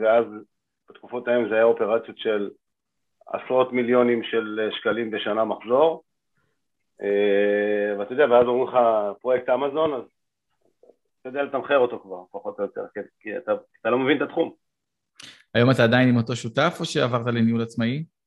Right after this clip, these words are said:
Speaker 2: אני קופץ
Speaker 1: לא,
Speaker 2: קצת,
Speaker 1: אני מ-,
Speaker 2: אבל
Speaker 1: מ-, מעשרים עשרים, ממש בתחילת הקורונה, מצאתי את עצמי, אה, שאני, אה, לא עוסק את הפ-,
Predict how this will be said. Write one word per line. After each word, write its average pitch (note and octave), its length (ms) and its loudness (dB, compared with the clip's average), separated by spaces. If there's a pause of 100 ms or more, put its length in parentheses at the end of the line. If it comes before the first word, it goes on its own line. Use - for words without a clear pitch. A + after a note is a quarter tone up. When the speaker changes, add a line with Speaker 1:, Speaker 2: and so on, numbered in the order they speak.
(340)
Speaker 2:
אני A2+ 80 -2
קופץ A2+ 200 -2
Speaker 1:
לא, A#2+ 60 8
Speaker 2:
קצת, A2+ 200 6
Speaker 1:
אני C3+ 160 4
מ-, D3 140 6
Speaker 2:
אבל C#3+ 680 2
Speaker 1:
מ-, C3+ 80 -6
מעשרים C#3 480 0
עשרים, C3 680 -2 (260)
ממש G#2+ 400 -6
בתחילת A2+ 340 -2
הקורונה, A2 760 0
מצאתי G#2 360 -6
את G#2 60 -12
עצמי, A2 580 -4
אה, G2 880 0
שאני, F#2 520 -6 (100)
אה, F#2 340 -12 (1700)
לא A2 220 2
עוסק B2+ 360 6
את - 60 -6
הפ-, G#2+ 400 -4